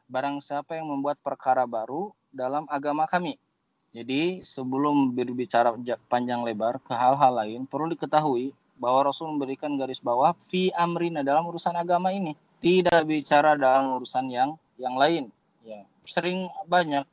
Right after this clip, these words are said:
tuh orang-orang yang berbicara, ya, jangan, jangan mudah membid'ahkan. Kalau dikit-dikit bid'ah, mobil juga bid'ah. Ya, kemudian apa, eh, mikrofon juga bid'ah. Eh, kajian pakai, eh, online juga bid'ah.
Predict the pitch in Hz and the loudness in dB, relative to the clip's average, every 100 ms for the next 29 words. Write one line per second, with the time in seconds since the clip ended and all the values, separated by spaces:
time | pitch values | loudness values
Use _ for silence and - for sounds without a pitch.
0 | - 123 123 123 120 135 139 123 117 113 | -8 -4 -2 -2 -2 -2 -6 -10 -16 -10
1 | - 120 131 123 - 117 107 110 117 117 | -4 2 2 2 -4 -18 -18 -14 -10 -10
2 | 117 - - 123 117 113 - - 127 123 | -12 -16 -10 -8 -6 -8 -10 -6 -4 -2
3 | 127 127 131 147 147 135 127 123 123 131 | -2 -2 2 2 4 2 2 0 -4 -4
4 | 123 127 123 127 - 131 139 156 160 _ | -4 -4 -4 -4 -2 -2 4 4 4 _
5 | _ _ _ _ - 135 143 151 143 135 | _ _ _ _ 2 4 6 2 2 2
6 | 135 151 143 135 139 - _ 120 120 _ | 2 0 4 4 4 -2 _ -20 -20 _
7 | _ - - _ _ 117 113 - 123 123 | _ -20 -20 _ _ -12 -12 -10 -10 -6
8 | 127 127 127 127 127 127 131 - 151 180 | -2 4 4 2 -4 -8 -8 0 0 0
9 | - _ _ _ 123 123 120 123 - 131 | -6 _ _ _ -8 -4 -4 -4 0 0
10 | 139 147 131 131 147 135 117 117 113 113 | 0 -2 -2 -4 -6 -6 -8 -10 -8 -6
11 | 113 113 113 113 113 - 123 123 123 135 | -6 -6 -6 -6 -8 0 2 2 2 2
12 | 139 135 - 127 120 120 123 120 120 110 | 4 2 0 0 0 -2 -2 -2 -4 -8
13 | _ _ _ _ 120 117 113 123 127 127 | _ _ _ _ -2 0 2 2 2 4
14 | 139 156 165 139 131 127 147 147 135 135 | 4 4 -2 -6 -4 -4 -6 0 0 0